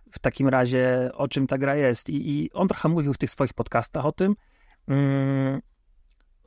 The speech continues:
ono ma w ogóle pozytywny jakiś tam wydźwięk, łączenie ludzi i tak dalej,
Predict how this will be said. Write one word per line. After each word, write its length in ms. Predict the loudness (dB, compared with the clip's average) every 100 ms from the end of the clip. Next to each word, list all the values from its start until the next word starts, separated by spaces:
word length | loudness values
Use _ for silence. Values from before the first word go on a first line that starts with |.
| 2
ono 300 | 4 6 6
ma 180 | 6
w 80 | 4
ogóle 220 | 2 0
pozytywny 440 | 0 -2 -2 0 0
jakiś 140 | -2
tam 140 | -4 -2
wydźwięk, 340 | -2 -2 -2
łączenie 340 | -2 0 0 2
ludzi 300 | 0 0 -2
i 60 |
tak 180 | -2 -2
dalej, 320 | 0 0 -2